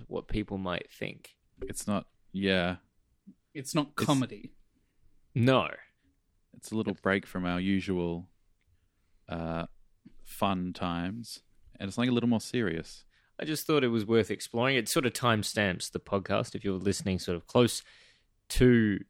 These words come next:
Speaker 1: this date in August, then you will know about this. And then, is, of course, the, uh, Jacksonville, Florida shooting, which took place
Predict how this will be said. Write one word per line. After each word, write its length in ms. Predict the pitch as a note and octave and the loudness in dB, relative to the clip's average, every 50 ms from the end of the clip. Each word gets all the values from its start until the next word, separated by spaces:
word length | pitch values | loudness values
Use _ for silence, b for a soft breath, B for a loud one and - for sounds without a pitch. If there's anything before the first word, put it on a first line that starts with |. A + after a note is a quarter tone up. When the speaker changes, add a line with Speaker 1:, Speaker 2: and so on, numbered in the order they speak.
| _ _ | _ _
Speaker 1:
this 240 | A2 G2 - - - | -4 -4 -4 -6 -4
date 380 | - F#2+ F2 E2+ E2 - - - _ - | -4 -2 -2 -2 -4 -6 -12 -16 _ -8
in 260 | G2 F#2+ F2+ F2 E2+ - - | -6 -6 -4 -6 -8 -10 -10
August, 560 | - E2+ E2+ E2 E2+ F2+ F#2+ G2 - - - | -10 -8 -8 -8 -6 -8 -8 -8 -8 -12 -8
then 300 | - G#2 G2 F#2+ F#2 F2+ | -6 -6 -4 -4 -6 -6
you 260 | F2+ F2+ F2+ F2 F2 E2+ | -6 -6 -6 -6 -6 -8
will 200 | E2 E2 E2 E2+ | -8 -8 -10 -10
know 220 | E2 E2+ E2+ E2 | -10 -10 -8 -8
about 320 | D#2+ D#2 - E2 E2 - - | -8 -8 -6 -6 -6 -6 -6
this. 160 | - - - | -8 -8 -8
And 80 | - G#2 | -6 -6
then, 100 | G2+ F#2+ | -4 -4
is, 140 | F#2 F2 - b b b b b b - | -4 -6 -6 b b b b b b -18
of 100 | - - | -10 -2
course, 280 | - A2 G2+ - - | 0 2 2 2 -2
the, 420 | - - G2+ F#2+ F#2+ F2+ F2+ - - - _ _ _ | -4 -4 -4 -2 -2 -2 -4 -6 -8 -12 _ _ _
uh, 300 | F2+ F2 F2 E2+ E2+ E2 - - - - _ - | -4 -2 -2 -2 -2 -4 -4 -6 -10 -16 _ 0
Jacksonville, 640 | G#2+ A2+ - - - - G#2+ F#2 E2+ F#2 F2+ F2 | 2 2 2 2 0 -2 -2 0 2 0 0 0
Florida 840 | E2+ - - - - F#2+ F#2 F#2 F2+ F2 F2 E2 E2+ D#2+ - - - - - | -2 -6 -6 -2 2 2 4 4 4 2 0 -2 -4 -6 -4 -6 -6 -8 -10
shooting, 640 | - - - - - - - - G#2+ F2+ F2 F#2 F#2+ | -8 -4 -4 0 2 2 4 4 2 0 0 -2 -4
which 240 | - - - - | -6 -8 -8 -8
took 240 | - - G#2 - _ | -8 -8 -8 -8 _
place 460 | - - G#2+ G#2 G2+ G2 - - - | -4 0 0 2 2 0 -2 -4 -8